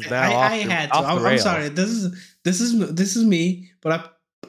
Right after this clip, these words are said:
Speaker 1: I
Speaker 2: It's
Speaker 1: thought
Speaker 2: almost
Speaker 1: this
Speaker 2: like
Speaker 1: was like
Speaker 2: someone
Speaker 1: a
Speaker 2: not, it's almost like someone not reading the agenda before going live. But go ahead, continue.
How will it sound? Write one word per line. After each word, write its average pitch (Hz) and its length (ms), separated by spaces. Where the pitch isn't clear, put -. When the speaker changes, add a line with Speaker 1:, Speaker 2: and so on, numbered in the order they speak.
Speaker 1:
I 208 180
Speaker 2:
It's 175 120
Speaker 1:
thought 165 140
Speaker 2:
almost 202 180
Speaker 1:
this 180 80
Speaker 2:
like 165 100
Speaker 1:
was 170 140
like 156 80
Speaker 2:
someone 151 160
Speaker 1:
a 143 40
Speaker 2:
not, 139 260
it's 139 120
almost 175 200
like 147 120
someone 151 320
not 123 260
reading 127 260
the 117 140
agenda 110 460
before 107 320
going 107 280
live. 107 240
But 98 100
go 120 100
ahead, 135 200
continue. 104 480